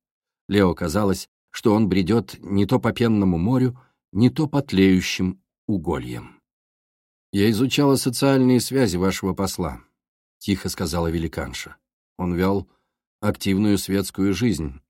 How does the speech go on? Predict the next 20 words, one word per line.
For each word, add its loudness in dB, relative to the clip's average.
в -4
отличие -2
от -8
предшественников. -8
Он 2
не 2
считал 0
для -2
себя -4
позором 0
прогуляться -2
по -6
столу -4
даже 2
во 2
время 2
банкета, -2
даже -2
между 0
бокалов». -2